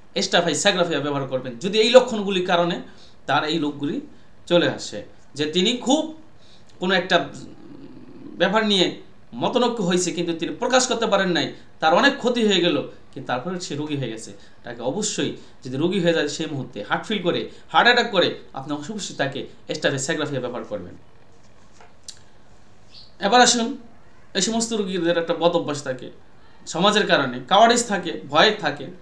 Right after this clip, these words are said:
কিন্তু তারা তো কোনো মেয়েকে যে আপনার সা-, অন্য সব মানুষের মতন যে বলতে পারবে না, "I love you, তোমাকে ভালোবাসি", তারপর পার্কে নিয়ে ঘুরলো, তারপরে কাম শুরু হয়ে গেল। তারা খুব আপনার,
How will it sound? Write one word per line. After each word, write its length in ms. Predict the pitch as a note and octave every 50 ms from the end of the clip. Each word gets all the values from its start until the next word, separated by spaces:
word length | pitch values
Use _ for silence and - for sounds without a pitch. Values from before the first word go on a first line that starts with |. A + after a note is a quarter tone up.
| - - - - - - -
কিন্তু 380 | D3+ D3+ D3 C3+ - - - - - - - - - - - -
তারা 160 | E3+ F3 F3
তো 80 | G#3+ G#3+
কোনো 160 | G#3+ G#3+ G3+
মেয়েকে 300 | G3 G3+ G#3+ F#3 G3 G3
যে 200 | F#3 G3 F#3+ F#3 F#3 - - - - - - -
আপনার 260 | - C#3+ C#3 E3+ E3
সা-, 580 | D#3+ - - - - - - - - - - - - - - - -
অন্য 220 | - E3 F#3+ G3+
সব 200 | F#3 - F#3+ F3
মানুষের 300 | F#3 F3+ F3+ F3+ F3+ F#3
মতন 220 | F3 E3+ E3 F3+ E3+
যে 140 | E3 E3
বলতে 260 | E3 E3 E3 E3 F3 E3
পারবে 180 | D#3 D3+ D#3
না, 160 | C3+ C3 B2+ B2+ - - - - - - - - - -
"I 180 | D3 F3 F3
love 220 | E3 D#3 D3 C#3+ C#3
you, 100 | C3 B2 - - - - - - -
তোমাকে 200 | - F3+ G3 F3+
ভালোবাসি", 640 | F3+ - D#3 D#3 E3+ E3 C#3+ C3 - - B2+ A#2 A#2+ - - - - -
তারপর 280 | - D#3 E3 E3+ F3 E3+
পার্কে 300 | E3+ E3+ D#3+ - - D#3+
নিয়ে 160 | D3 D3 D3
ঘুরলো, 480 | C3+ C3+ C#3+ C#3+ C#3 C3 B2 A#2+ A#2+ - - - - -
তারপরে 520 | E3+ E3+ E3+ E3 E3+ E3 D#3+ D3+ C#3 C3 - - - - - -
কাম 160 | - D#3+ D#3+
শুরু 240 | D#3+ - F3 D3+ C#3
হয়ে 180 | C3 B2+ B2 A#2+
গেল। 120 | A#2 A2 G#2+ G#2 - - - - - - - - - -
তারা 180 | F#3+ G#3 A3+
খুব 380 | A3+ A3 A#3+ C#4 D4+ D4+ - - - - - - - - - - - - - - - - - - - - - - - - - - - - - - -
আপনার, 380 | - C#3 E3 F3 F3+ F#3 G3